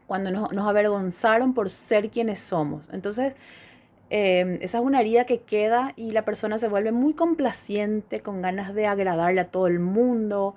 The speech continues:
con ganas de, no sé, el, el, el chistosito siempre, ¿verdad? El que quiere siempre caer bien, el que quiere, el que, el que n-, inclusive deja de hacer lo que quiere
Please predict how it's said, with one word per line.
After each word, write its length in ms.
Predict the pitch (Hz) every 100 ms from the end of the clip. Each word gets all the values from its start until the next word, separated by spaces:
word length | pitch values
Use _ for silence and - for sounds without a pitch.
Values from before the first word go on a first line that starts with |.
| - - - -
con 120 | 185
ganas 300 | 185 190 196
de, 520 | 202 190 180 175 170 180
no 80 |
sé, 360 | 180 240 220 190
el, 100 | 196
el, 280 | 190 185 190
el 280 | 185 202 196
chistosito 640 | 226 - 208 - 214 214
siempre, 680 | - 196 214 214 202 214 196
¿verdad? 280 | 175 180 180
El 80 |
que 120 | 185 175
quiere 300 | 196 202 208
siempre 300 | 190 190 190
caer 200 | 180 175
bien, 220 | 190 202
el 100 | 185
que 140 | 175
quiere, 360 | 170 180 180 185 - - - -
el 140 | - 196
que, 300 | 208 190 -
el 160 | 214
que 100 | 196
n-, 460 | 208 208 202 202 185 - _ _ _
inclusive 760 | - 240 226 220 233 226 247 247
deja 380 | 202 180 220 262
de 60 | 240
hacer 240 | - 214
lo 120 | 226
que 120 | 233 208
quiere 380 | 214 220 247